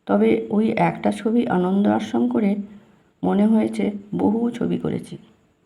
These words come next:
আর একটা কথা বলি, সালটা মনে নেই। আমি তপন সিংহের হাটে বাজারে ছবি করেছি, আর উত্তম অ্যান্টনি ফিরিঙ্গি করেছে। ছবি দুটি সম্ভবত একই সময় মুক্তি পেয়েছে।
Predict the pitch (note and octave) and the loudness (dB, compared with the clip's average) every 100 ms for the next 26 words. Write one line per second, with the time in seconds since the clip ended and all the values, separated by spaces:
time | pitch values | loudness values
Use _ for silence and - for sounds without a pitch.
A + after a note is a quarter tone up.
0 | _ _ _ _ _ _ _ _ - E3+ | _ _ _ _ _ _ _ _ -2 0
1 | G3 A3 B3 A#3 - D#3+ C#3+ B2+ B2 - | 2 0 -2 0 -2 -2 -4 -4 -6 -2
2 | E3+ F#3 G#3 G#3 E3+ D#3+ D3 C#3+ - - | 0 2 0 0 0 0 0 -2 -6 -14
3 | - _ _ _ - F3+ G3+ A#3 F#3 F#3 | -20 _ _ _ -4 0 2 2 2 2
4 | G3 G3+ G#3+ G#3 A3 E3+ D#3+ F3 F#3 F#3 | 2 0 0 0 0 0 -2 -2 -2 0
5 | F#3+ A#3+ - E3 D#3+ - - C#3+ - - | 0 -2 -4 -4 -4 -6 -8 -8 -14 -20
6 | _ _ _ _ - F3 F3 E3+ E3+ G3+ | _ _ _ _ 0 4 4 2 0 0
7 | A#3+ E3+ E3+ E3+ E3+ E3+ E3+ E3+ F3+ B3 | 2 2 0 0 0 -2 -4 -2 -2 -4
8 | - D3+ C#3+ - - _ _ _ _ _ | -6 -6 -6 -16 -20 _ _ _ _ _
9 | _ _ _ _ - G#3 B3 C#4 D4+ B3 | _ _ _ _ -4 -2 -2 0 2 4
10 | A#3 A#3+ C4 B3+ G#3 F3+ A#3 - G#3+ A3 | 2 0 0 4 6 6 0 -2 0 2
11 | A3+ F3+ - - C3+ A#2 - | 2 0 0 -4 -4 -6 -10